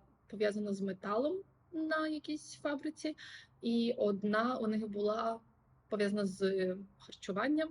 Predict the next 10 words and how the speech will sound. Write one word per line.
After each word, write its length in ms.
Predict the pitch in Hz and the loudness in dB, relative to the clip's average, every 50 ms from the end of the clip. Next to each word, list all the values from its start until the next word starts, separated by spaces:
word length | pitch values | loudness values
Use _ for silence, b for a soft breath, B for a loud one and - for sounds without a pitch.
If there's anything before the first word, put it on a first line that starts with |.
| - b b b b b - - 202 | -6 b b b b b -6 0 2
Мені 180 | 202 220 208 | 2 4 4
здається, 340 | 190 185 202 202 - - 202 | 4 4 4 4 2 -2 -8
що 380 | - - - 180 175 180 180 185 | -6 -4 0 2 2 2 2 -2
це 400 | - - 196 190 185 185 185 - - | -4 -4 -2 -2 0 0 -2 -2 -2
робити, 480 | 196 190 185 185 190 190 - 190 180 - | -2 -2 0 0 0 -2 -2 -4 -6 -6
типу, 220 | - 135 - - - - _ _ - | -6 -12 -12 -12 -20 -20 _ _ 0
пельмені, 480 | 202 196 190 202 233 294 320 311 285 | 0 0 2 2 0 0 0 0 0
вареники, 560 | 233 196 - - - 240 254 262 254 - 214 | 2 2 0 0 0 0 0 0 0 0 0
ліпити, 420 | 190 185 185 - - - - 196 196 - | 0 0 0 -2 -4 -6 -6 -8 -8 -8
так? 240 | 190 196 - - | -8 -8 -8 -12